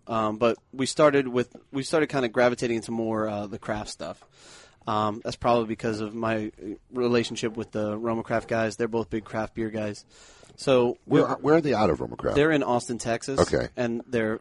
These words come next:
Speaker 1: factory is in Esteli, Nicaragua.
Speaker 2: All right.
Speaker 1: So we started off, um, handling craft beer as far as to go and as well as consumption in store. And, uh,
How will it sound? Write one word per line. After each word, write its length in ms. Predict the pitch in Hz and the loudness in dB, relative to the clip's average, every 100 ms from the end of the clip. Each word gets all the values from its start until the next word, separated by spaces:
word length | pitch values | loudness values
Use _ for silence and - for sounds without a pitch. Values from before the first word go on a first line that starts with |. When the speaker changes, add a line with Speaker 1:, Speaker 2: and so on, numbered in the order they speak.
| - | -4
Speaker 1:
factory 460 | 127 113 - 117 | -2 0 -2 -2
is 180 | 110 107 | -2 -2
in 240 | 107 104 107 | -4 -6 -8
Esteli, 400 | 113 - 101 101 | -10 -8 -8 -8
Nicaragua. 400 | 92 - 65 67 | -12 -14 -10 -2
Speaker 2:
All 60 | 101 | 2
right. 160 | 180 - - - - _ _ _ - - | 2 -2 -12 -20 -20 _ _ _ -18 -14
Speaker 1:
So 340 | - 147 131 120 - - - - - | -2 2 4 2 -6 -16 -18 -20 -6
we 120 | 151 | -4
started 320 | - 170 160 | 2 2 6
off, 280 | 151 143 - | 6 6 4
um, 400 | 127 120 113 120 - - - 131 - - _ | 2 2 0 -6 -14 -18 -18 -20 -20 -20 _
handling 380 | 123 143 139 127 | -2 2 4 2
craft 260 | 139 127 - | 2 0 2
beer 120 | 127 | 2
as 80 | 117 | 2
far 180 | - 117 | 0 0
as 80 | 110 | -2
to 120 | 131 | -2
go 260 | 123 123 120 | 2 4 4
and 340 | 117 117 117 | 2 0 0
as 180 | 120 117 | -4 -2
well 140 | 117 | 0
as 80 | 113 | 0
consumption 460 | - 110 120 110 113 | -4 -6 -6 -4 -6
in 80 | 107 | -6
store. 380 | - 120 120 - _ _ _ - | 0 2 2 -2 _ _ _ -4
And, 260 | 120 110 | -2 2
uh, 240 | 110 110 | 2 2